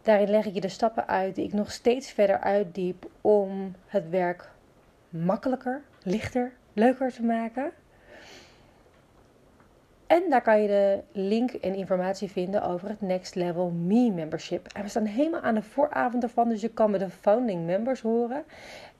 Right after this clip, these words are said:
En nu voor slechts één euro tot eind februari heb je lid. Kan je daarna beslissen of je blijft of niet. En dan gaan we samen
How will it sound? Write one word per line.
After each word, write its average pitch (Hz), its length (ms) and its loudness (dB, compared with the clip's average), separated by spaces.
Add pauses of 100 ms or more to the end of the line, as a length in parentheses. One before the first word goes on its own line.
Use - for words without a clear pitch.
En 190 180 -2
nu 254 260 0
voor 185 260 -4
slechts 175 320 -6 (160)
één 190 280 -4
euro 196 500 -2
tot 180 280 -6 (140)
eind 226 260 2
februari 196 800 -2
heb 190 160 -6
je 180 140 -4
lid. 233 400 -2 (280)
Kan - 180 -10
je 156 80 -8
daarna 160 200 -6 (160)
beslissen 190 640 -4
of - 100 -8
je 196 80 -4
blijft 190 340 2
of - 80 -14
niet. 214 320 0 (640)
En 226 500 2
dan 208 100 -2
gaan 220 300 2
we 220 80 -6
samen 226 800 2